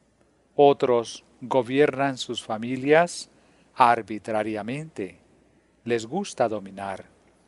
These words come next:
Sus vidas están lejos de ser correctas. Su educación ha sido totalmente equivocada.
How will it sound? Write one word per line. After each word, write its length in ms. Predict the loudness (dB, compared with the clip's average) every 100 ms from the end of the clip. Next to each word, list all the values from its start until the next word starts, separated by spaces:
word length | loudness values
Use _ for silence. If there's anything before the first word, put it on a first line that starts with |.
| _ _ _ _ _ _ _ _ _ _ _ _
Sus 300 | -8 -4 -2
vidas 480 | -2 0 0 0 -4
están 540 | -10 -4 -2 -2 -4
lejos 720 | -2 -2 -2 -6 -6 -8 -12 _ _ _ _ -8
de 180 | -8
ser 420 | -6 -6 -4 -4 -6
correctas. 1040 | -8 -6 -6 -8 -16 -20 -16 -16 -18 -20 _ _ _ _ _ _ _ _ _ _ -14
Su 260 | -6 -2
educación 800 | -2 -4 -4 -4 -2 -2 -2 -6 -6
ha 100 | -6
sido 380 | -4 -6 -4 0
totalmente 880 | 0 4 2 2 -6 -8 -2 -2 -2
equivocada. 880 | -6 -6 -6 -4 -4 -4 -10 -18